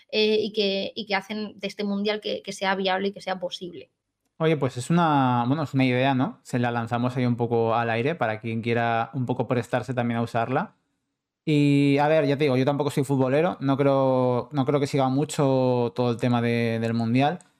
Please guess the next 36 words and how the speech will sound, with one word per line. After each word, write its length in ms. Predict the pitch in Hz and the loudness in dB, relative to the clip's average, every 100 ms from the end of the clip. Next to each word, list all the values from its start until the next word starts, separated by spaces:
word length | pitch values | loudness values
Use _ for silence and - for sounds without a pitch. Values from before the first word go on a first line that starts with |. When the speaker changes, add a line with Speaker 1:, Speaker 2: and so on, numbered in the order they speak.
| _ _ _ - | _ _ _ 0
Speaker 2:
pero 160 | 147 | 2
vamos, 320 | 151 151 131 - | 4 2 -4 -2
la 140 | 151 | 0
verdad 220 | 139 127 123 | 2 2 0
es 80 | |
que 600 | 127 131 131 127 123 120 | 0 0 2 2 2 0
es, 420 | 113 - - - - | -2 -6 -16 -18 -14
es 100 | - | -2
complicado, 560 | 147 131 135 117 117 | 0 2 0 0 -2
¿no? 280 | 117 135 175 | -2 -2 -4
Todo, 480 | - 123 123 123 123 | -2 0 2 2 0
todo 120 | 127 | 6
Speaker 1:
A 40 | 233 | 6
mí 140 | 226 | 8
me 80 | 254 | 4
Speaker 2:
esto. 80 | 269 | 4
Speaker 1:
pica, 340 | 233 294 202 | 4 4 4
¿eh? 160 | 226 - - | 0 -4 -2
Me, 200 | 220 220 | 0 4
me, 640 | 226 214 208 202 202 - _ _ | 4 6 6 4 -2 -8 _ _
me, 300 | 220 208 - | -2 -2 -4
me 140 | 233 208 | -2 -2
pica 240 | 214 214 | 0 0
muchísimo, 560 | 226 214 196 233 208 - | 0 -2 -6 -6 -6 -2
porque 220 | 214 202 | -4 -2
me 200 | 196 180 | -4 -2
encantaría 520 | 202 196 196 202 196 | -2 -2 0 2 2
ver 120 | 196 196 | 2 2
el 80 | 202 | 0
Mundial. 500 | 190 190 196 202 - _ _ _ | 0 0 -2 -4 -14 _ _ _
Speaker 2:
Ya, 80 | 151 | 2
Speaker 1:
Me 20 | |
Speaker 2:
ya, 40 | - | 4
Speaker 1:
encantaría 340 | 214 - 214 | 6 6 4
Speaker 2:
ya. 40 | 214 | 4
Speaker 1:
verlo, 260 | 226 226 | 2 0